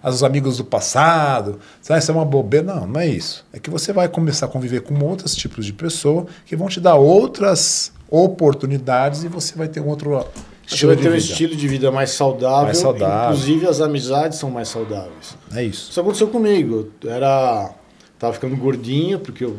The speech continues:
Speaker 2: pegava onda, eu não tinha mais tempo pra ir pra praia, trabalhava de sábado, et cetera, e trabalhava com comida e sorvete.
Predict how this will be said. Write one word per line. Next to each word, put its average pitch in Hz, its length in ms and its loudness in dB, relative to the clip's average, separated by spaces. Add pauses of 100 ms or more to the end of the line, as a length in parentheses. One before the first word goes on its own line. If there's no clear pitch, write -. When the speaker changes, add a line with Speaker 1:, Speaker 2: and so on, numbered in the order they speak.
(100)
Speaker 2:
pegava 127 380 0
onda, 156 420 2
eu 143 80 6
não 127 60 -4
tinha 127 140 -4
mais 123 180 -6
tempo 131 140 -6
pra 123 80 -4
ir 117 60 -6
pra 135 160 0
praia, 147 340 2
trabalhava 117 340 -2
de 117 60 -10
sábado, 127 360 -2
et 127 80 -6
cetera, 151 340 -4
e 156 40 -10
trabalhava 131 340 2
com 151 120 -2
comida 151 320 0
e - 20 -8
sorvete. 135 540 -4